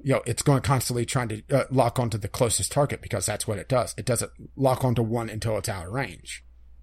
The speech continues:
But it's also a little sad to see someone come in with that and maybe a drone, which is also another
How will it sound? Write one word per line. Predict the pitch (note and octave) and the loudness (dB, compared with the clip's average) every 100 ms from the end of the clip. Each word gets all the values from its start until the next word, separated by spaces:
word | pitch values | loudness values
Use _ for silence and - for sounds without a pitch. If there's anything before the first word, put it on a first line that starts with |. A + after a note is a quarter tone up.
| - - - - - - B2+ | -20 -20 -20 -20 -20 -14 -2
But | C3 A#2+ C#3+ | 0 0 0
it's | C#3+ - | -2 2
also | - D#3 C#3 | 4 6 6
a | C#3 | 4
little | C#3 C#3 D#3 E3 D3 | 4 6 8 8 6
sad | C#3+ B2+ A#2 | 4 2 2
to | B2 | 2
see | C#3 B2 | 2 4
someone | - B2 A#2 A#2 A2 | 4 2 2 -4 -2
come | - C3 B2 | 2 4 2
in | A#2 A#2 | 0 -2
with | A2 G2+ - - - - | -2 -4 -12 -20 -16 -10
that | A#2 G#2 C3+ C3 B2+ - | -4 4 6 6 2 0
and | A#2 A#2 | -2 0
maybe | A#2 A#2+ | 0 2
a | A2+ | 0
drone, | - G#2 G2 A#2+ B2 | 0 -4 -2 -2 -2
which | A2+ - | -2 -4
is | - | -4
also | G2+ G2 - G#2+ | -2 0 2 0
another | G#2 G#2+ G2+ G#2 | -2 -4 -2 -4